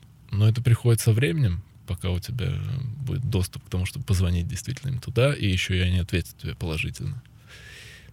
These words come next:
Поэтому, кроме финансовой емкости, это еще времяемкий спорт. И это зачастую, э, не лучший спортсмен,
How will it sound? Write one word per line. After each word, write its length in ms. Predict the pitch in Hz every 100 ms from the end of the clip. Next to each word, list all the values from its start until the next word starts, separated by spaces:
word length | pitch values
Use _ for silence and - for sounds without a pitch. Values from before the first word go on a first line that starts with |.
| - -
Поэтому, 640 | 98 98 110 110 107 104 - -
кроме 400 | - 113 117 107
финансовой 680 | - - 107 131 135 110 95
емкости, 500 | 95 85 90 - 92
это 200 | 90 90
еще 180 | - 90
времяемкий 640 | 90 85 82 87 87 -
спорт. 300 | - - - - - - - - - - - - - -
И 60 | 127
это 160 | 110
зачастую, 680 | 107 104 - - 123 117 101 - - - - - - -
э, 340 | 87 90 87 87
не 180 | 98 98
лучший 420 | 101 147 - 110
спортсмен, 760 | - 101 - - 101 92 87